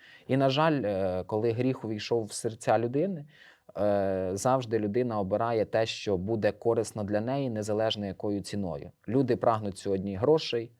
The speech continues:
влади, е, потім, е, прагнуть мати якусь славу, величезну силу. Ось, до прикладу, ми бачимо наших сусідів. Е, і ця жадоба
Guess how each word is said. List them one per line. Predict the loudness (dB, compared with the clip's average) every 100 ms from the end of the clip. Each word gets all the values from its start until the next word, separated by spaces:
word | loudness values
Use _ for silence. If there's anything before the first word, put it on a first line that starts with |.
| _
влади, | -6 0 4 6 4 4 4 4 -2 -20 -20 -4
е, | 0 2
потім, | 4 4 2 0 -2 0
е, | -2 -2 -4 0
прагнуть | 6 8 6 2 -4 -6 -16 -20 -4
мати | 4 4 6
якусь | 4 4 0 -2
славу, | -2 0 0 2 2 2
величезну | 2 0 4 4 4 0 -6
силу. | 0 2 2 2 2
Ось, | 2
до | 2 2
прикладу, | 2 2 0
ми | 0
бачимо | 2 2 0 -2
наших | -2 -2 -4 -4
сусідів. | -6 -4 -4 -4 -10 -14 _ _ _ -20 _ _
Е, | -2 0 2 0 0
і | 2 2 2
ця | 4 6
жадоба | 6 6 8 8 6 -2